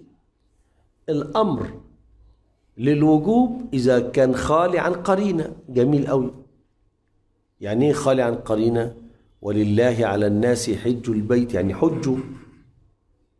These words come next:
يبقى الحج إيه يا مولانا؟ فرض عين على من توافرت فيه الإيه؟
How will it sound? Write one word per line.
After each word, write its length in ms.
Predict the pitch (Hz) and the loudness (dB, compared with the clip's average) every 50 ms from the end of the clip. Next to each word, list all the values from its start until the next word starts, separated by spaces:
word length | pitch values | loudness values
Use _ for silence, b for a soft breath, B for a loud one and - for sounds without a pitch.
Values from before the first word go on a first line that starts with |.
| _ _ _ | _ _ _
يبقى 220 | 95 101 92 98 101 | -14 -8 -8 -6 -6
الحج 260 | - - 143 135 120 | -4 -4 -4 0 0
إيه 120 | 123 117 | 2 2
يا 80 | 131 127 | 2 2
مولانا؟ 600 | 120 120 113 113 120 127 131 135 139 135 - - - _ _ _ _ _ _ _ _ _ _ _ _ _ | 2 2 2 4 2 2 2 0 -2 -4 -10 -16 -20 _ _ _ _ _ _ _ _ _ _ _ _ _
فرض 340 | _ - 175 180 180 170 175 | _ -2 -2 -2 0 0 0
عين 340 | 175 165 190 190 175 185 - | 0 2 2 2 2 0 -4
على 300 | 80 104 120 131 127 127 | -2 0 2 2 2 4
من 200 | 123 123 123 120 | 2 2 0 0
توافرت 560 | - 123 117 123 120 117 - 143 131 127 - | 0 2 2 2 2 2 0 0 0 0 -2
فيه 200 | - 147 131 123 | -2 0 0 0
الإيه؟ 440 | 120 123 - 120 127 127 127 127 127 | 0 2 2 2 2 2 0 -4 -10